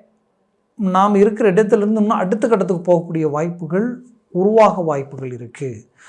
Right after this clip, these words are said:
அதுலேயும் மூன்றாம் பாவத்துல குரு பார்வையும் சூரிய பார்வையும் விழுது.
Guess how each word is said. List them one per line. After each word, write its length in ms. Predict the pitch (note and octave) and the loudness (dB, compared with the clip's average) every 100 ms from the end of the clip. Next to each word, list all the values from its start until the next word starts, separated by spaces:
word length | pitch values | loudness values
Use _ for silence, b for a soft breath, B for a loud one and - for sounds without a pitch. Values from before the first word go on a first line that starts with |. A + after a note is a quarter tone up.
| B - | B -4
அதுலேயும் 500 | D#3+ G#3 A#3 F#3 F3+ - | 2 4 4 2 -2 -6
மூன்றாம் 580 | E3 F3 A3 A3+ A#3 A3+ | -2 -2 0 4 4 6
பாவத்துல 460 | G#3 F#3 F3 F#3+ E3+ | 4 4 2 0 0
குரு 200 | E3+ G3 F#3 | 0 0 2
பார்வையும் 480 | F#3 E3 E3 G3 | 2 2 -2 -4
சூரிய 420 | F#3+ - F3 F#3 E3+ | -6 -4 -4 -2 -4
பார்வையும் 480 | E3 D3+ D3+ D#3+ | -4 -6 -6 -8
விழுது. 560 | C3+ C3 B2+ B2 E3 | -10 -10 -12 -12 -14